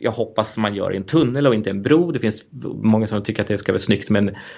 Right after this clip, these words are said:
snygg bro, men i, i skärgården då bygga genom en, en, en, en, en, en tunnel som löper tycker jag verkar vara en dum idé. Framförallt också om man kan ha avgaser, att, att i en tunnel kan man också rena innan man släpper ut. Eh, men,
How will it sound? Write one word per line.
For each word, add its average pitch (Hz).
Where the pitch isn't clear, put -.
snygg 98
bro, 123
men 98
i, 98
i 117
skärgården 113
då 98
bygga 95
genom 92
en, 95
en, 98
en, 98
en, 95
en, 92
en 95
tunnel 107
som 113
löper 95
tycker -
jag 113
verkar 113
vara 107
en 98
dum 107
idé. 117
Framförallt 113
också 107
om -
man 95
kan 95
ha 95
avgaser, 101
att, 92
att -
i 98
en 92
tunnel 95
kan 92
man 90
också 92
rena 95
innan 92
man 90
släpper -
ut. 107
Eh, 101
men, 117